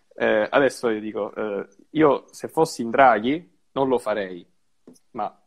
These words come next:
io non sono Draghi, primo. Cioè, nel senso, eh, io credo che una persona con il curriculum, eh, con i trascorsi Draghi, non politico, al più possa fare il Presidente del Consiglio, secondo me, almeno ancora la Presidenza della Repubblica deve essere riservata a personalità politiche, cioè almeno quella carica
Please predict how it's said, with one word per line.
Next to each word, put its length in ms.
io 140
non 120
sono 180
Draghi, 420
primo. 400
Cioè, 260
nel 140
senso, 640
eh, 220
io 160
credo 300
che 180
una 120
persona 320
con 280
il 160
curriculum, 600
eh, 260
con 160
i 60
trascorsi 500
Draghi, 460
non 260
politico, 640
al 220
più 200
possa 300
fare 160
il 40
Presidente 360
del 80
Consiglio, 540
secondo 440
me, 160
almeno 460
ancora 540
la 120
Presidenza 420
della 160
Repubblica 480
deve 200
essere 380
riservata 840
a 60
personalità 460
politiche, 480
cioè 160
almeno 360
quella 260
carica 500